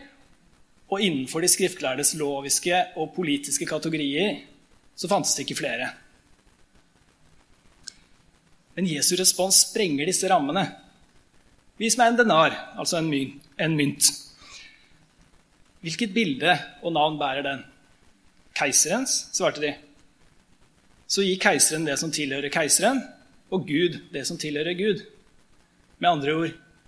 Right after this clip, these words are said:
hvorfor krangler dere om disse pengene som til og med er merket med keiserens hedenske avgudsbilde? Det dere som er skapt i Guds bilde heller bør ha fokus på,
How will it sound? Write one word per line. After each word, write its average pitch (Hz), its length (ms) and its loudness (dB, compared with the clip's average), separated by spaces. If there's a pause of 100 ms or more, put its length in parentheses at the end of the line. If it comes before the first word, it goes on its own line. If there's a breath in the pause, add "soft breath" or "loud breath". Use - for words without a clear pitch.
(180)
hvorfor 190 200 -2
krangler 147 400 2
dere 143 200 0
om 185 80 2
disse 180 200 2
pengene 156 480 0
som 185 200 0
til 156 160 0
og 160 120 -2
med 170 80 4
er 160 320 -2
merket 170 400 -2
med 156 120 -6
keiserens 156 580 0 (100)
hedenske 135 560 0
avgudsbilde? 147 840 0 (1300)
Det 180 160 -2
dere 151 320 4
som 190 160 0
er 160 80 4
skapt - 240 0
i 175 80 2
Guds 220 280 0
bilde 165 340 4 (400)
heller 160 260 0
bør 160 240 0
ha 165 60 6 (100)
fokus 151 380 -2
på, 175 160 2